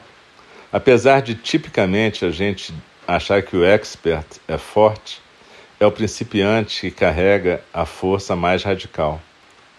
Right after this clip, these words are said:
O tolo, mais do que o expert, está disponível para colaboração com a vida. Tanto o Zen quanto o xamanismo enfatizam a paciência e a perseverança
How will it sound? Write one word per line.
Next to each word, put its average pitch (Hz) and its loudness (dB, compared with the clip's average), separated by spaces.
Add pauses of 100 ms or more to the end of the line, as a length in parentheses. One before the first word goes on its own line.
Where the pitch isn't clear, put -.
(440)
O 98 -6
tolo, 120 4
mais 98 2
do 87 -10
que 92 -4
o 85 -2
expert, 95 0 (460)
está - 2
disponível 95 -2 (120)
para 92 2
colaboração 90 0
com 101 -2
a 95 2
vida. 78 -8 (1040)
Tanto 151 2
o 107 4
Zen 110 2
quanto 98 -2
o - -6
xamanismo 87 -2
enfatizam 101 0
a 85 2
paciência 92 -2
e 87 0
a 90 2
perseverança 87 -2